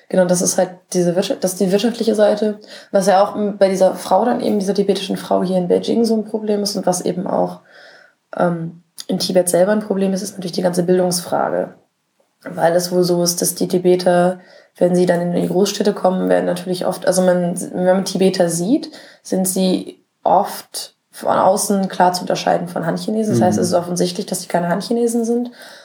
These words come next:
Speaker 1: werden oft dementsprechend auch diskriminiert. Und wenn sie nicht, also die Schulbildung ist tatsächlich in vielen tibetischen Regionen, also kulturell tibetischen Regionen,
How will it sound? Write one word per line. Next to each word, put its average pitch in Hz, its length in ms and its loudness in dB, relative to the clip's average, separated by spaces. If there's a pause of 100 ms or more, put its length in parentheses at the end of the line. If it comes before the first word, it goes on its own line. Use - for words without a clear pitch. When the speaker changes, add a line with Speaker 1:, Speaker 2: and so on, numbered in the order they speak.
(140)
Speaker 1:
werden 185 320 2
oft 185 220 -2
dementsprechend 180 480 -2
auch 180 40 -6
diskriminiert. 180 880 -2 (640)
Und 185 540 -2
wenn 196 600 2
sie 185 360 -4
nicht, 190 400 -2
also 180 180 0
die 185 160 -4 (160)
Schulbildung 220 580 -2
ist - 180 -4
tatsächlich 190 280 -2
in 202 100 -4
vielen 196 180 -6
tibetischen 185 420 -6
Regionen, 180 800 -4 (360)
also 175 200 2 (340)
kulturell 180 460 0
tibetischen 190 400 -2
Regionen, 190 580 -2